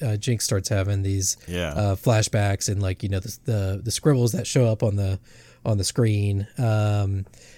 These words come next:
Speaker 1: so clearly showing that, like, she's having, uh, a, a little bit of a breakdown.
Speaker 2: Yeah.
Speaker 1: Um, and then,
Speaker 2: It's a start,
Speaker 1: uh,
Speaker 2: start of an episode, basically.
Speaker 1: yeah, and then Savika makes a point to say that she's with a girl enforcer, you know.
Speaker 2: Right.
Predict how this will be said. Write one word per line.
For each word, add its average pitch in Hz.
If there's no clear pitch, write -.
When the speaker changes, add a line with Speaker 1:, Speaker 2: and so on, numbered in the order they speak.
Speaker 1:
so 101
clearly 143
showing 107
that, 95
like, 92
she's 92
having, 92
uh, 92
a, 113
a 104
little 107
bit 104
of 101
a 104
breakdown. 98
Speaker 2:
Yeah. 110
Speaker 1:
Um, 95
and 127
then, 113
Speaker 2:
It's 110
a 104
start, 120
Speaker 1:
uh, -
Speaker 2:
start 120
of 113
an 104
episode, 95
basically. 85
Speaker 1:
yeah, 113
and 110
then 127
Savika 123
makes 120
a 120
point 117
to 101
say 101
that 98
she's -
with 113
a 101
girl 110
enforcer, 107
you 110
know. 104
Speaker 2:
Right. 90